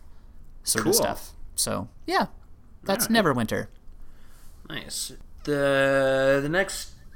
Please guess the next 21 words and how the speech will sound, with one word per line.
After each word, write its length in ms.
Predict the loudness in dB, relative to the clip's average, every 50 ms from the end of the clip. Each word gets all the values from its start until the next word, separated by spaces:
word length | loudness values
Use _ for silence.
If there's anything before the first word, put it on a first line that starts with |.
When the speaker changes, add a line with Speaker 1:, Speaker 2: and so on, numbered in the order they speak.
| -2
Speaker 2:
thing 160 | 0 2 4
I'm 80 | 4 4
gonna 140 | 2 2 4
talk 240 | 6 6 6 6 6
about 180 | 4 4 4
is, 380 | 4 4 4 4 2 2 2 4
uh, 220 | 4 4 4 2
the 100 | 2 0
game 200 | 0 0 2 2
Sniper 500 | 4 4 4 6 6 6 6 8 6 6
Ghost 420 | 6 4 6 6 6 6 4 0 -2
Warrior. 680 | -2 0 2 2 4 4 2 2 2 0 -2 -4 -6 -14 -16 -14
Apparently 380 | -8 -2 0 0 0 2 0 0
it 120 | 0 -2 -2
came 260 | -4 -4 -2 0 0
out 640 | 2 2 2 2 2 0 -2 -4 -4 -4 -4 -6 -8 -10
in, 1300 | -8 -8 -6 -6 -4 -4 -4 -4 -4 -4 -4 -4 -4 -4 -4 -2 -2 -2 -2 -2 -2 -2 -2 -2 -2 0 0 -2 -2 -4 -6 -8 -8 -8 -8 -6 -8 -8 -8 -10 -12 -10 -8 -8 -8 -8 -12 -16 -18 -18 -16 -16 -16 -16 -16 -12 -10
uh, 320 | -8 -6 -6 -6 -6 -6 -6
two 160 | -6 -8 -4
thousand 440 | -4 -2 -2 -2 -2 -2 -2 -2 -2
and, 220 | -2 -4 -4 -6